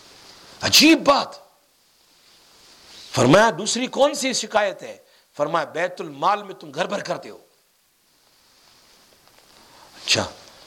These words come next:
حضرت عمر سے کہا، "اب تو میں کوفہ جانا ہی نہیں ہے، کیونکہ مجھے تو، اگر مجھے نماز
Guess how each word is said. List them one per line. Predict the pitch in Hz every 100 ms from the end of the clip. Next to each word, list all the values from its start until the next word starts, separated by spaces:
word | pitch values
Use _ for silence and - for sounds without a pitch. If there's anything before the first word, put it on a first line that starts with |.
| - - - - - -
حضرت | 127 185 190
عمر | 131 175 185
سے | 156
کہا، | 135 147
"اب | 139 180 -
تو | 165
میں | 156
کوفہ | - 160 175 151
جانا | 120 123
ہی | 160
نہیں | 147 107
ہے، | 80 - _
کیونکہ | - 240
مجھے | 254 240 285
تو، | 277 147 - - -
اگر | 208 311
مجھے | 285 277 339
نماز | 254 254 311